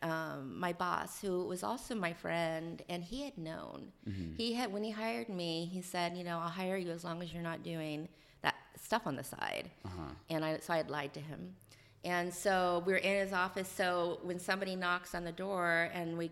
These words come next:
Speaker 1: go to, and they're like, "Somebody's here to see Jen." And she had this weird look on her face. It was his secretary.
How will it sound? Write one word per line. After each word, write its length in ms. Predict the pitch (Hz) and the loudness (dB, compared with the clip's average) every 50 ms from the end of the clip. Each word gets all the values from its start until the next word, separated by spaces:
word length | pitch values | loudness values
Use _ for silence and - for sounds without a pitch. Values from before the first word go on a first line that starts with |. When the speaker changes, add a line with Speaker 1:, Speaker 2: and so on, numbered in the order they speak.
| - - | -4 -2
Speaker 1:
go 240 | - 180 190 208 233 | 2 4 6 6 4
to, 160 | 220 - - | 4 0 -2
and 100 | 185 180 | 0 2
they're 140 | 180 180 180 | 2 2 2
like, 180 | 185 170 165 | 2 -2 -6
"Somebody's 420 | - - 175 180 190 190 196 196 - | -4 -2 -2 0 0 0 -2 -2 -2
here 140 | - 202 185 | -2 -2 -2
to 140 | 180 185 | -2 -2
see 220 | 180 - - 180 170 | -2 -2 -2 -4 -2
Jen." 420 | 170 185 180 196 247 262 220 175 | -2 0 2 2 4 4 4 4
And 140 | 165 170 165 | 2 2 0
she 80 | - 180 | -2 -4
had 60 | 165 - | -4 -4
this 140 | 170 - | -6 -6
weird 200 | 185 170 165 165 | -4 -4 -4 -4
look 160 | 165 160 - 165 | -6 -6 -6 -4
on 60 | 165 | -4
her 80 | 165 170 | -4 -4
face. 280 | - - 123 165 - | -4 -2 -4 -2 -4
It 60 | - - | -6 -8
was 100 | 160 165 | -6 -6
his 120 | 160 160 | -8 -6
secretary. 720 | - - 160 - - 170 - - 160 160 165 160 151 170 | -4 -4 -4 -4 -6 -8 -8 -6 -6 -4 -4 -4 -4 -6